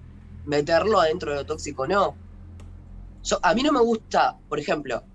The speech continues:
si yo estoy, no sé, comiendo una porción de torta, a mí no me gusta que vengan y me saquen un pedazo.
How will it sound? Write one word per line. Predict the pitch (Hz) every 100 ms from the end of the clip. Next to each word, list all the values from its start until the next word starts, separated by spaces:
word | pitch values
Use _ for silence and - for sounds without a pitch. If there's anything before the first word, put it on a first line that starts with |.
| - - - - -
si | -
yo | 151 240
estoy, | - 254 208 165 151 -
no | 160
sé, | 156 143 - - - - - - -
comiendo | - 165 202 208 226 196 165 156 143 131 131 123 117 - - - -
una | - 196
porción | 185 165 185
de | 175
torta, | 147 226 240 220
a |
mí | 175
no | 202
me | 190
gusta | 202 185
que |
vengan | 156 190 202
y | 196 185
me | 147
saquen | 156 165
un | 165
pedazo. | 147 135 131 113